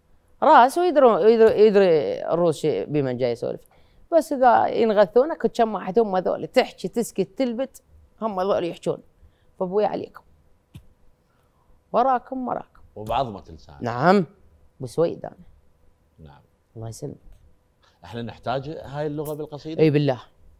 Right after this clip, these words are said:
Speaker 2: آه.
Speaker 1: بالله. شلون العشيرة تحتاج الوكح؟ هم العشيرة ذا كلها خيره، هم هنا تصيح. يراد واحد وكح. فأنت يراد الوك-، الوكح اللي بداخلك تطلعه في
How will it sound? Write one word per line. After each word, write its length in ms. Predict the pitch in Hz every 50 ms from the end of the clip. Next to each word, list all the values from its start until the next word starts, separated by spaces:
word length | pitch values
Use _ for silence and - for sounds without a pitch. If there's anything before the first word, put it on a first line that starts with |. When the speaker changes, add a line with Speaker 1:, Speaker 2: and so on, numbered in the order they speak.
| _ _ -
Speaker 2:
آه. 260 | 101 110 110 101 80 -
Speaker 1:
بالله. 320 | 135 - - - - - 349 - _ - - _ - - -
شلون 320 | _ - - 277 311 294 269
العشيرة 580 | 247 233 226 220 - - 240 226 208 202 175 - _ _ _ -
تحتاج 400 | - - - - 208 202 180 196
الوكح؟ 560 | 190 190 190 190 - 190 - - - - _ _ - - - _ _ _ _ _ _ _ _ _ -
هم 180 | 254 254 -
العشيرة 360 | 190 - - 208 - 240 214 196
ذا 120 | 190 208
كلها 280 | 196 - 262 247 240 233
خيره، 400 | 214 262 269 269 277 277 262 202 - _ _ - - - - -
هم 160 | - - 214
هنا 200 | 214 202 202 196
تصيح. 640 | 185 - - 160 - 180 165 147 131 127 - - - _ _ _ _
يراد 300 | 330 349 349 330 311 285
واحد 220 | 262 247 196 190 185
وكح. 380 | 180 160 - - - - - _ _ - - _ _ _ _ _ _
فأنت 260 | - - 247 254 - -
يراد 340 | 269 254 247 277 302 294
الوك-، 420 | 277 269 262 254 240 - - - -
الوكح 320 | 214 233 254 247 254 220
اللي 140 | 220 220 208
بداخلك 380 | 190 185 247 240 208 233 226 -
تطلعه 400 | 214 - - 214 202 175 147 143
في 460 | - 139 123 117 113 107 - -